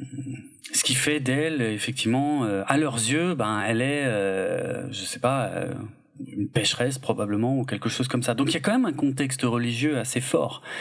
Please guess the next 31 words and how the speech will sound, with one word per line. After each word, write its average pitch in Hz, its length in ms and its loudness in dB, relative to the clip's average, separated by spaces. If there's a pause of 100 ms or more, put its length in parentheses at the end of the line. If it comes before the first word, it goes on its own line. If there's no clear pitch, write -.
(520)
Euh, 101 400 0 (800)
mais, 110 480 2
euh, 101 500 0 (760)
mais 151 120 4
tout - 160 -2
ça, 220 200 2
ouais, 170 140 2
tout 143 180 0
ça 202 160 0
sera 165 220 0
jamais 175 540 2
vraiment 165 380 2
clairement 156 440 0
expliqué. 156 580 0
En, - 220 -8 (440)
d'une 151 220 4
manière 147 300 2
générale, 127 480 0 (400)
euh, 113 180 2
tout - 160 -2
le 131 60 4
monde 143 180 0
en 123 100 0
a 123 80 0
toujours 127 280 -2
déduit 127 480 0
que 131 220 2
c'était 131 460 0
une, 98 400 0
une 92 160 0
prostituée. - 540 0